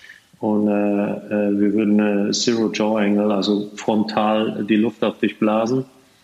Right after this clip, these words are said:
und du würdest danach den anderen Helm aufsetzen, äh, würdest du bei fünfundfünfzig K M H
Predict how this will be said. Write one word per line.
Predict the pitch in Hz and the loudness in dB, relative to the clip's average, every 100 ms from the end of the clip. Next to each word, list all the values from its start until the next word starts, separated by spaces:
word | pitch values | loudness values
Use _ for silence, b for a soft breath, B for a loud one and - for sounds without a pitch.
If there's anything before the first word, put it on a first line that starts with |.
| B B B B - | B B B B -6
und | 113 | 0
du | 101 | 2
würdest | 107 104 - | 2 0 0
danach | 107 104 104 - | 2 2 0 -2
den | - 104 107 110 | -2 0 0 0
anderen | 117 110 | 0 2
Helm | 123 120 | 0 0
aufsetzen, | 120 117 - 123 - - 135 - - _ _ _ b b _ - | 0 0 -2 -2 -2 -2 -4 -6 -18 _ _ _ b b _ -8
äh, | 113 | -2
würdest | 104 98 101 107 - 120 | 0 2 2 0 0 0
du | 104 | 2
bei | 107 101 98 98 | 2 0 0 -2
fünfundfünfzig | - 120 113 - 117 - - - 104 | -2 0 0 0 -2 -4 -4 -2 -2
K | - 104 104 | -2 -2 2
M | 101 | 0
H | 101 104 107 110 107 | 0 0 0 -2 -6